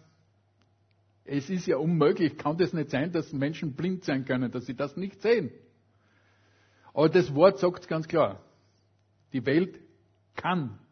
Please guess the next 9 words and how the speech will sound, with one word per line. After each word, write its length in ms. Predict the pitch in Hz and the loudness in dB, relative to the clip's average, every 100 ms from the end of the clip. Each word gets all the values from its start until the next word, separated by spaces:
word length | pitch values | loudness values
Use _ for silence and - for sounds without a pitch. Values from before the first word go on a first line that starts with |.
| - | -8
nicht 280 | 123 117 - | -6 -6 -10
erkennen. 380 | 107 107 113 110 _ _ _ _ _ _ _ _ _ _ _ _ _ _ _ _ _ | -10 -10 -14 -18 _ _ _ _ _ _ _ _ _ _ _ _ _ _ _ _ _
Erst 320 | 165 226 233 220 | 4 4 4 2
wenn 220 | 196 147 | 2 8
Gott 340 | 196 233 - | 10 10 6
ihn 220 | 220 240 | 2 2
offenbart, 840 | 220 214 214 175 262 285 135 - - | 6 6 6 -2 4 6 6 4 4
erst 380 | 202 - 160 | 4 4 0
wenn 440 | 175 208 240 214 | 2 4 2 0